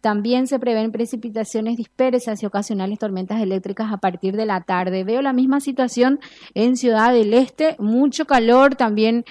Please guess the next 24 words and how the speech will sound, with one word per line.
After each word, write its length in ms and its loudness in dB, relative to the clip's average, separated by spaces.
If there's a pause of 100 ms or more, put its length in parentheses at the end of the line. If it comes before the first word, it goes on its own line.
(320)
eh, 280 4
anuncian 520 0
lluvias, 540 0
así 240 -4
que 80 0
a 80 0
tener 240 -4
en 200 -4
cuenta 420 0
a 20 2
la 140 -2
gente 280 -4
que 60 -6
está 320 -2
por 240 0
la 220 -2
calle, 440 0
sobre 300 -4
todo, 320 -2
ya 420 2 (600)
a 140 2
cuidarse 440 -2
mucho. 440 -10 (500)
Bueno, 420 0